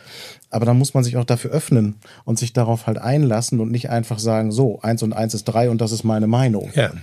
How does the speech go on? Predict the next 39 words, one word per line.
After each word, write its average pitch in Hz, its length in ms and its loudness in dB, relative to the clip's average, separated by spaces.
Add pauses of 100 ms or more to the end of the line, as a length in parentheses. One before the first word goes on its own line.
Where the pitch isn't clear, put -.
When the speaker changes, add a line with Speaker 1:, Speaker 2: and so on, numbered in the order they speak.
(180)
Speaker 1:
Und 107 220 -2
das 117 140 4
ist 135 140 0
ja 113 120 4
das, 120 420 -2
was 117 360 -4
wir, 113 300 2
was 110 180 -4
wir 113 80 -2
gerade, 113 500 2
dem 110 220 2
wir 117 160 2
gerade 113 260 0
gegenüberstehen. 123 840 0 (360)
Warum 117 260 6
es 131 80 0
ja 131 100 2
zum 120 140 0
Beispiel 117 240 0
auch 107 80 0
sein 110 260 2
könnte, 123 240 0
dass 110 220 -2
wenn 110 120 2
du 123 120 0
dann 120 280 2
vor 113 200 0
Grönland 120 400 4
unterwegs 120 500 2
bist, 123 220 -2
das 107 120 -4
in 113 120 -4
amerikanischer 107 560 0
Hand 165 120 2
sein 98 280 -2
soll, 101 240 -6 (260)
sind 120 180 2
ja 117 140 4 (240)
Themen, 143 420 4